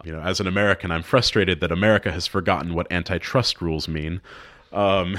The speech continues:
<laughs> regarding some of our own national champions over there. But within, within Europe, the competition law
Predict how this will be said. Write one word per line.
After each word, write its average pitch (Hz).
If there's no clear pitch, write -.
<laughs> 143
regarding 107
some 98
of 87
our 95
own 127
national 95
champions 85
over 80
there. 85
But 104
within, 117
within 117
Europe, 92
the 87
competition 107
law 82